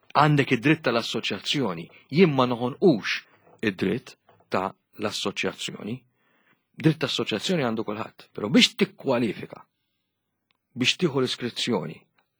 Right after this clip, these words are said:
għal organizzazzjoni volontarja mal-Kummissar tal-Għadiet Volontarji u qegħdin nagħtuha iktar pis dik l-iskrizzjoni billi nitkellmu għal regolaturi oħra, tittilħaq il-kriterji li nistabilixxu. Issa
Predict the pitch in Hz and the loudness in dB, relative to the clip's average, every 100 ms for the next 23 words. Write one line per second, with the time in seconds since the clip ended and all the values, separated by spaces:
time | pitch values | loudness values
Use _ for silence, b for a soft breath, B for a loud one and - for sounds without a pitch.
0 | _ 113 104 98 - - 101 104 104 101 | _ -2 0 -2 -8 -8 -4 0 0 -2
1 | 143 113 107 104 101 - - - - _ | -4 -4 -4 -4 -6 -8 -8 -16 -18 _
2 | _ 117 147 131 - 104 104 104 104 98 | _ 2 4 2 -2 -4 -2 -4 -2 -2
3 | 98 98 104 101 104 - 92 123 B B | -2 -2 -2 0 -2 -2 -8 -12 B B
4 | B B - 123 110 110 110 123 107 101 | B B 2 4 4 2 2 2 0 -2
5 | - 113 110 - 120 87 101 101 - 110 | -6 -8 -4 0 0 -2 -8 -6 -6 -6
6 | - 117 98 92 98 98 104 135 107 98 | -4 -2 -2 -2 -6 -6 -4 -4 -4 -4
7 | 98 104 101 104 123 87 107 165 B B | -4 -6 -6 -6 -4 -4 -4 -6 B B
8 | B - - - 165 175 170 - 185 - | B -18 -16 -10 -4 -4 -4 -4 -6 -6
9 | - 170 180 208 247 _ 170 - - 95 | -8 -4 -4 -4 -8 _ -12 -12 -14 -14
10 | 87 - - - _ _ - 92 - | -14 -12 -12 -14 _ _ -10 -8 -4